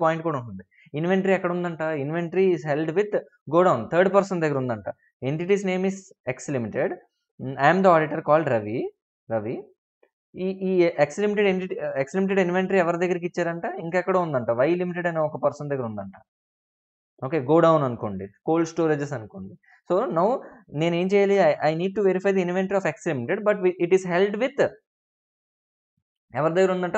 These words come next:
వై లిమిటెడ్ దగ్గర ఉందంట. It is held by వై లిమిటెడ్. ఇప్పుడు ఇలాంటి టైంలో ఏం చేయాలి సార్ అంటే, you can go to, you can go and get the external confirmation from వై లిమిటెడ్ whether it is present or not. Sometimes you can also arrange some person to go there and verify the inventory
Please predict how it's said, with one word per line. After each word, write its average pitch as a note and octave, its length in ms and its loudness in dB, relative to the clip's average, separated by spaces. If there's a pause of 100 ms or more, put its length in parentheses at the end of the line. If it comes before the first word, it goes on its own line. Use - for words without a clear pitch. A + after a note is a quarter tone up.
వై E3+ 60 4 (120)
లిమిటెడ్ F3+ 300 2
దగ్గర C3+ 200 0
ఉందంట. G#2 220 -8 (160)
It B2+ 100 -8
is C3+ 80 -8
held D3 180 -2
by G#3 60 4 (640)
వై C#3+ 80 2 (100)
లిమిటెడ్. G#2+ 340 -8 (260)
ఇప్పుడు F3 180 -2
ఇలాంటి F#3+ 300 2
టైంలో F#3+ 300 4
ఏం F3 140 -2
చేయాలి E3+ 260 0
సార్ C#3+ 160 0
అంటే, A#2+ 180 -4 (180)
you D3 120 -4
can D#3 100 -4 (120)
go C#3+ 60 2 (140)
to, G3 80 4 (580)
you D3 120 -2
can D#3 200 -2
go D3+ 120 2
and E3+ 80 -2 (100)
get C#3+ 140 2
the D#3+ 100 2
external D#3+ 300 -8
confirmation C#3+ 480 -6
from C#3+ 100 -4 (100)
వై A#2+ 80 0 (120)
లిమిటెడ్ C#3 360 -6
whether C3 260 -2
it C3+ 100 -10
is - 120 -18
present C3 260 -4 (100)
or A2 60 -2 (140)
not. G2 160 -10 (400)
Sometimes D#3 400 0
you D#3 120 -2
can C#3+ 180 0
also C#3+ 300 -2
arrange D3 280 -2
some C3 120 -4 (100)
person A#2 300 -4
to C3+ 60 -4 (120)
go B2 60 0 (180)
there D#3+ 180 2 (300)
and C3 80 -6 (120)
verify B2 280 -2 (360)
the E3 60 0 (120)
inventory B2+ 400 -4